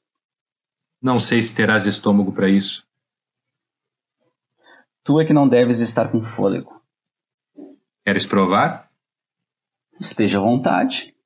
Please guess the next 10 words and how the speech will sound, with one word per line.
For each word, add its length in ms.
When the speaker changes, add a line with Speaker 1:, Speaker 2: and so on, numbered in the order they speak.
Speaker 2:
És 300
meu 240
convidado. 800
Speaker 1:
Então 340
promete-me 920
que 160
não 320
me 100
irás 380
interromper, 760